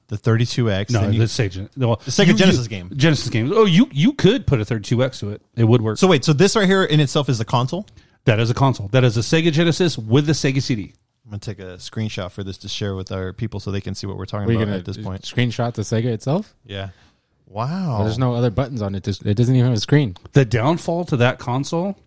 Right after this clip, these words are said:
Speaker 2: is that power button. It's at the very tip, like a nipple. And
Speaker 1: The power button.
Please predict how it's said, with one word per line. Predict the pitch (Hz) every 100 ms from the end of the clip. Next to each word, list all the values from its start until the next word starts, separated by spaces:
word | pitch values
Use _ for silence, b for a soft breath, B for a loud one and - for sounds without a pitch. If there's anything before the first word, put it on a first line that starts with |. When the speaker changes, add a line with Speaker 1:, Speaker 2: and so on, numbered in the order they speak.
| _ _ _ _ _ -
Speaker 2:
is | 117 95
that | 101 95
power | - 95 95
button. | - 85 101 104 _ _ _
It's | 131 -
at | 110
the | -
very | 92 101 110
tip, | 127 - 123 - - _ _ _
like | 104 95
a | 92
nipple. | 92 95 98 - - - _ _ _ _ _ _ _ _
And | 113 104 95
Speaker 1:
The |
power | 98 117 110
button. | 107 107